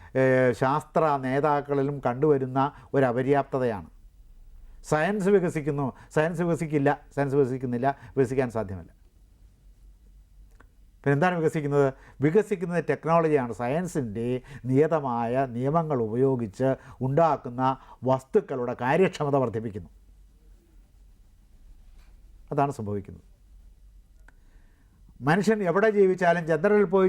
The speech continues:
ജീവിച്ചാലും, പുതുതായിട്ട് കണ്ടുപിടിച്ച പത്താമത്തെ ഗ്രഹത്തിൽ പോയി ജീവിച്ചാലും വളരെ ഒരു നീണ്ട പേരാണ് അതിന് കൊടുത്തിരിക്കുന്നത്. പത്ത്, കുറേ നമ്പരൊക്കെ ഇട്ടിട്ട് പ-, പത്താമത്തെ, ഏ,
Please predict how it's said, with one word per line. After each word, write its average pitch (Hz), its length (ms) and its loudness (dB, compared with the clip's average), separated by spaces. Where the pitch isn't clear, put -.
ജീവിച്ചാലും, 156 500 0
പുതുതായിട്ട് 196 480 4
കണ്ടുപിടിച്ച 185 400 2
പത്താമത്തെ 190 480 2
ഗ്രഹത്തിൽ 170 420 0
പോയി 156 240 4
ജീവിച്ചാലും 151 440 0
വളരെ 170 300 2
ഒരു 180 160 0
നീണ്ട 170 260 2
പേരാണ് 165 280 4
അതിന് 147 160 0
കൊടുത്തിരിക്കുന്നത്. 117 500 -4
പത്ത്, 151 160 -2
കുറേ 147 160 4
നമ്പരൊക്കെ 143 440 2
ഇട്ടിട്ട് 117 280 -6
പ-, 160 160 0
പത്താമത്തെ, 202 540 0
ഏ, - 20 2